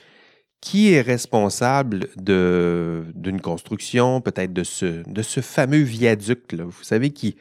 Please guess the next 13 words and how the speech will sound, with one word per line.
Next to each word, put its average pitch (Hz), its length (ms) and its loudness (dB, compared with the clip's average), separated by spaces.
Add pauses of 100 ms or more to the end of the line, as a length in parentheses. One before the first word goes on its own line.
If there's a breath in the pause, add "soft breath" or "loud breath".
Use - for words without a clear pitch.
(440 soft breath)
qui 117 140 -8
s'effrite - 720 -4
un 98 140 4
peu 92 200 -2
trop, 107 480 2
euh, 101 60 4
prématurément 98 1000 -2
puis - 160 -12
qui - 160 -14
devrait 90 380 0
être, 104 180 -2 (220)
euh, 85 360 -4
reconstruit. 101 720 0